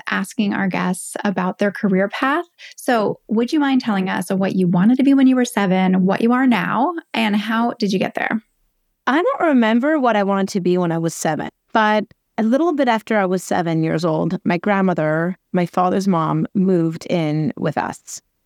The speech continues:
Speaker 2: She lived in Israel, and then she moved in, in our home. And I got to share, we lived in a very small apartment, and I got to share my bedroom with her. So she was, like, my roommate in my bedroom for a long time.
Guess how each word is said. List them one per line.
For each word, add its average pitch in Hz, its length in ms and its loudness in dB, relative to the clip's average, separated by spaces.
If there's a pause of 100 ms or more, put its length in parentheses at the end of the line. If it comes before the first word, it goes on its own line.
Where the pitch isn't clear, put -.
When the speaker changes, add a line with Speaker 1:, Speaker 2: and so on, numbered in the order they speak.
(100)
Speaker 2:
She 190 400 0
lived 180 240 0
in 202 80 0
Israel, 165 560 0
and 185 140 0
then 175 160 0
she - 160 -4
moved 165 260 -2
in, 160 220 0
in 170 120 -2
our 165 120 0
home. 202 340 0 (640)
And 180 540 0 (260)
I 220 720 0 (200)
got 185 300 0 (100)
to 185 100 -6
share, 185 420 0
we 165 100 0
lived 180 200 0
in 165 60 2
a 160 40 0
very 160 220 0
small 214 200 0
apartment, 214 460 0
and - 80 -4
I 180 80 -2
got 175 200 -2
to 175 100 -2
share 165 720 -2 (240)
my 180 200 2
bedroom 180 720 0 (360)
with 247 240 0
her. - 260 -8
So - 160 -4
she 185 200 -2
was, 208 200 0
like, 190 220 -2
my 170 480 -2
roommate 233 500 0
in 190 120 0
my 165 100 2
bedroom 165 460 -2
for 208 120 0
a 196 60 2
long 202 400 2
time. - 400 -6